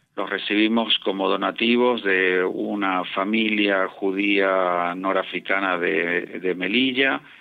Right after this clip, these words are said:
que nos los hizo llegar para que pudiéramos tener lectura semanal de la Torá. Y el último vino de Estados Unidos, de un, eh, una comunidad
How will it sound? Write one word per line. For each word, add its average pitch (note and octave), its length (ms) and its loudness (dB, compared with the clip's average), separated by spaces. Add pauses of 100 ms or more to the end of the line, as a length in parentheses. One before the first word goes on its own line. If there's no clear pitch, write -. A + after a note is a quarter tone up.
(260)
que G#2 140 -2
nos F#2 180 -2
los F#2 280 2
hizo F#2 360 2
llegar F#2 380 0
para F#2 160 0
que F#2 140 -2
pudiéramos F#2 560 -2
tener F#2+ 440 -2 (440)
lectura G2 760 0
semanal F#2 400 -2
de F2+ 80 0
la E2+ 140 -2
Torá. E2+ 360 -4 (680)
Y G2+ 460 0
el G2+ 240 2
último B2 760 2
vino G2+ 360 -2
de F#2+ 80 2
Estados G2+ 500 0
Unidos, G#2+ 760 0 (360)
de F#2+ 720 2
un, G#2+ 540 0
eh, F2+ 640 -2
una F#2+ 640 -8
comunidad G2+ 1000 -2